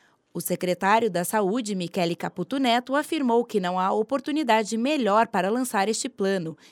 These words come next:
que vai instituir uma nova lógica da organização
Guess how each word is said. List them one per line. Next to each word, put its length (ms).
que 160
vai 260
instituir 560
uma 180
nova 300
lógica 580
da 140
organização 840